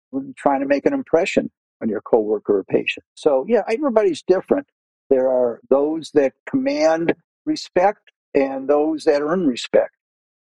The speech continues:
And I'd rather have somebody that earns respect working in my organization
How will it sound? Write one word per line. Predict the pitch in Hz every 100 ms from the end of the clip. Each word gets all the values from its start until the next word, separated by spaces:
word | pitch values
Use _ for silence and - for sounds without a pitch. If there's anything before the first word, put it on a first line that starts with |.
| -
And | 127
I'd | 135 131
rather | 147 147 135
have | 151 135
somebody | - 147 147 139 143 -
that | 143 127 -
earns | 165 214 202 131
respect | 110 113 - - 120 - - - _ _
working | 156 160 - 135
in | 135
my | 131
organization | 131 131 123 120 113 135 165 120 113